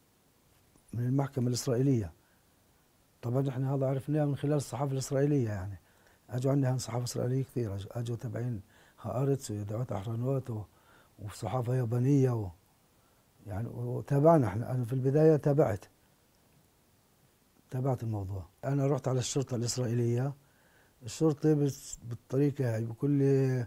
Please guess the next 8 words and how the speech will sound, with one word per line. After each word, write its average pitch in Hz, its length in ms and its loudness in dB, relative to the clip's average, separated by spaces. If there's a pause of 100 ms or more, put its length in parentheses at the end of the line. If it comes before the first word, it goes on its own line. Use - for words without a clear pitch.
(680)
آه، 107 440 -4 (140)
الشجار 135 520 4
اللي 131 320 2
صار 147 280 2
بين 127 300 2
خالد 156 520 2
وبين 143 240 0
المستوطن. 131 640 2